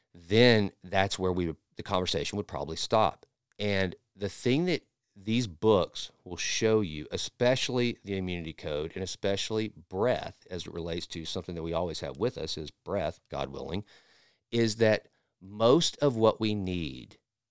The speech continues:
can be found in food, food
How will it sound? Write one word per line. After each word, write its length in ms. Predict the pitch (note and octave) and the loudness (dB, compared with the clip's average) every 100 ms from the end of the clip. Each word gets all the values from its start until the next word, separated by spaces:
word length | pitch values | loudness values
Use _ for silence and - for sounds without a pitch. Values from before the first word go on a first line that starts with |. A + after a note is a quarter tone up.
| - | -6
can 240 | G#2+ G2 | -4 -2
be 140 | F#2+ | -2
found 680 | F2 - G#2 G2 F2 D2 C#2+ - | -4 0 2 2 2 -2 -6 -8
in 180 | F2 E2 | -6 -6
food, 540 | - F2 C#2+ - - _ _ _ _ | -4 -4 -4 -10 -20 _ _ _ _
food 460 | G#2+ A2+ A2+ A2 | 0 2 2 0